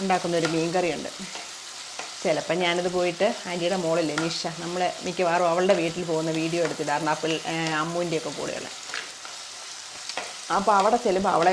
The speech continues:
കൊണ്ട് വെപ്പിക്കാം, അവൾക്ക് ആ കറി നല്ലോണം വെക്കാനറിയാം. എന്നും ഇതൊക്കെ വിചാരിച്ചിട്ടാണ് കാഞ്ഞിരപ്പള്ളിക്ക് പോകുന്നത്. അവിടെ ചെന്നിട്ട് നമുക്ക് ഇതിനൊന്നും സമയം കിട്ടത്തില്ല.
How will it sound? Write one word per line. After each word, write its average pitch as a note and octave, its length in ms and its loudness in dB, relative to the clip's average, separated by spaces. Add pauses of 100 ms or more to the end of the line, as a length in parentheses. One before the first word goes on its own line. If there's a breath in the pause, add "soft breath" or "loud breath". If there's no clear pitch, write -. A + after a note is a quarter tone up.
കൊണ്ട് G3+ 200 0
വെപ്പിക്കാം, - 340 -6 (1400)
അവൾക്ക് F3 300 -2
ആ - 100 -4
കറി D#3 220 0
നല്ലോണം D3+ 380 -2
വെക്കാനറിയാം. - 540 -8 (2750)
എന്നും G#3+ 260 4
ഇതൊക്കെ A3 300 6
വിചാരിച്ചിട്ടാണ് G3+ 640 6
കാഞ്ഞിരപ്പള്ളിക്ക് G3 580 4
പോകുന്നത്. D3 340 0
അവിടെ F#3 200 2 (100)
ചെന്നിട്ട് F#3 360 0 (120)
നമുക്ക് F3+ 220 -2
ഇതിനൊന്നും E3+ 320 0 (100)
സമയം D#3+ 220 0
കിട്ടത്തില്ല. D3+ 300 -4